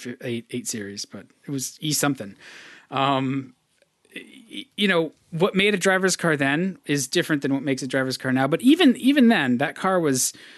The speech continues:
high tech and luxurious, and, and it wasn't, it wasn't an E thirty M three. You know, it wasn't as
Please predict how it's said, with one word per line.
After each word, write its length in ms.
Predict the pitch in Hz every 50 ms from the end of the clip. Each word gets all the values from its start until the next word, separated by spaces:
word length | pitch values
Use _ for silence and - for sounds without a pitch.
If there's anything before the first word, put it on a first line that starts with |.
| - - _ -
high 240 | - - 180 208
tech 300 | 208 - 196 185 170 - - -
and 100 | 143 139
luxurious, 640 | 131 120 - - 160 170 170 165 160 156 160 147 -
and, 320 | - 135 135 135 135 139 -
and 160 | 139 139 143
it 140 | 143 - -
wasn't, 380 | 160 165 156 165 165 135 - -
it 120 | 147 151
wasn't 260 | 156 165 156 160 165 156
an 80 | 151
E 180 | 139 135 147 151
thirty 320 | 139 156 143 135 127 131 135
M 140 | 139 135
three. 360 | 127 - 135 127 113 95 - - _ _ -
You 100 | 135 127
know, 120 | 127 131
it 80 | 131 135
wasn't 280 | 147 151 147 156 151
as 160 | 139 135 123